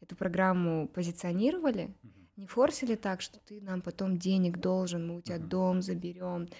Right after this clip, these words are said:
Speaker 2: Ну, мы получили суперкадры, которые обучились там в лучших вузах. Они приехали. Казахстан стал лучше от этого?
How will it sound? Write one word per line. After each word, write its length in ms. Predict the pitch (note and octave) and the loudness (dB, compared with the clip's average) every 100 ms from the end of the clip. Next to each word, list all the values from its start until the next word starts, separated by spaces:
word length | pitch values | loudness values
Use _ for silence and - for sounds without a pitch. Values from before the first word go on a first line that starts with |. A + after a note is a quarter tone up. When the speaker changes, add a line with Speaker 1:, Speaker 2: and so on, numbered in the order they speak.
| - _ | -20 _
Speaker 2:
Ну, 160 | - G2 | -4 4
мы 140 | C3+ | 4
получили 420 | C3+ B2+ - C3+ B2 | 6 4 6 4 4
суперкадры, 760 | - - A#2 G#2+ - F#2 F#2 | 0 -4 2 2 4 4 4
которые 500 | G#2+ A2 G2+ A#2 G2 | 0 -2 0 0 0
обучились 480 | F#2 F2+ F2+ A#2 B2 | -2 -4 -2 0 0
там 120 | G2+ | 0
в 20 | F#2 | 0
лучших 320 | A2+ A#2 - | 0 0 0
вузах. 320 | G#2+ F2 - - _ _ | 0 -2 -8 -18 _ _
Они 160 | F#2+ B2 | -2 0
приехали. 560 | B2 G#2 F2+ E2+ E2+ - _ _ _ _ _ _ | 2 0 0 -4 -8 -10 _ _ _ _ _ _
Казахстан 320 | G2 G2 G#2+ | -4 -2 -2
стал 160 | - G3+ | 0 0
лучше 260 | G3 - | -2 -6
от 100 | F2 | -10
этого? 240 | - - | -10 -14